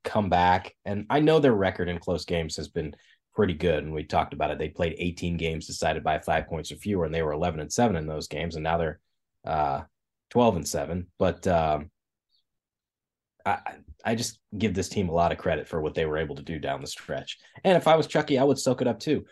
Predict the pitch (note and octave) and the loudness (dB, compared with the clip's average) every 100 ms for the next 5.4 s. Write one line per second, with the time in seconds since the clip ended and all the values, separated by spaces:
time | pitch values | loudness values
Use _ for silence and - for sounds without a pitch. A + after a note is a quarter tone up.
0 | - _ G#2 A#2 A#2+ A2+ A#2+ G#2+ A2 G#2+ | -20 _ 0 2 2 4 4 6 4 2
1 | - G#2+ G#2 G2 F#2+ - A#2 A#2 G#2 - | -2 -4 -4 -4 -4 -4 0 2 0 0
2 | G2+ F#2 F#2+ F2+ F#2 G2 G2 E2 F#2 E2+ | -2 0 -2 -2 -2 -2 -4 -4 -2 -2
3 | E2+ F#2 F#2 F#2+ E2+ F#2 F2 E2+ E2+ D2+ | -2 -2 -2 -4 -4 -2 -2 -2 -4 -8
4 | - D#2+ F2 F2 - F2 F#2 E2 - D#2+ | -10 -6 -2 -2 -4 -6 -4 -4 -6 -4
5 | G2 G#2 E2+ | 0 2 0